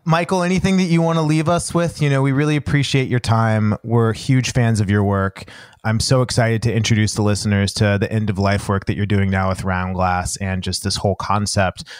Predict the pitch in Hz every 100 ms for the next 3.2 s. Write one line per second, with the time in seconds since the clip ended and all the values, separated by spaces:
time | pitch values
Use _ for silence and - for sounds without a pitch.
0 | - - 104 101 - 113 113 107 117 -
1 | - 117 110 104 95 110 110 101 - -
2 | - _ - 120 110 110 98 - 113 107
3 | 98 92